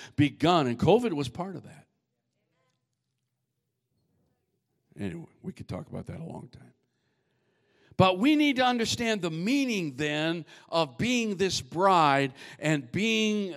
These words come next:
this servant, what it means to be blessed. Because, uh, when we say, "I got a blessing," what we're saying is,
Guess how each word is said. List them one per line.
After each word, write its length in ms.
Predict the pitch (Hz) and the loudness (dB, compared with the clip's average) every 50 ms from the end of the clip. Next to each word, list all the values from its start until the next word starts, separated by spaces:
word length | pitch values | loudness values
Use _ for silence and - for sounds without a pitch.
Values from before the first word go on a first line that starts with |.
| 143 147 | -10 -4
this 260 | 143 180 175 165 - | 0 0 0 2 0
servant, 1080 | - - - - - - - - - - - 240 220 214 208 180 139 135 135 143 135 - - - - | -2 -6 -8 -8 -6 -4 -2 -2 0 0 2 4 4 4 4 2 0 -2 -4 -4 -4 -8 -14 -10 -2
what 180 | - 175 196 190 | 2 2 4 4
it 160 | 185 175 160 | 4 2 2
means 460 | 175 196 214 214 214 208 180 - - | 0 2 2 4 2 2 0 -2 -4
to 120 | - 170 156 | -4 -6 -6
be 160 | 160 160 151 | -6 -6 -6
blessed. 520 | 127 156 190 220 214 190 165 - - - | -4 -2 0 2 2 2 2 0 -4 -4
Because, 380 | 175 170 - 190 180 160 - - - - - - - | -4 -2 0 0 0 0 -2 -6 -14 -18 -20 -14 -10
uh, 80 | - 151 | -8 -8
when 800 | 160 165 170 170 165 165 170 170 151 165 165 170 196 240 214 202 | -8 -8 -10 -14 -14 -16 -20 -20 -20 -12 -6 -4 -2 -2 -2 -2
we 140 | 208 202 | -4 -4
say, 420 | 175 - - - 254 233 226 208 190 | -4 -2 -2 0 0 2 2 0 -2
"I 300 | 143 156 165 175 196 190 | -4 -4 -2 -2 -2 -2
got 280 | 160 190 180 175 170 | -2 -2 0 0 2
a 80 | 151 139 | 0 0
blessing," 680 | 123 113 139 160 190 233 247 - - - 185 156 156 | -2 -4 -4 -2 0 0 -2 -2 -4 -4 -4 -2 0
what 200 | 156 175 175 170 | 0 0 0 0
we're 100 | 170 165 | 0 -2
saying 480 | 160 - - 220 214 214 208 196 175 165 | -2 0 0 2 2 4 4 2 2 2
is, 320 | 160 160 156 156 139 - | 2 2 2 0 -2 -6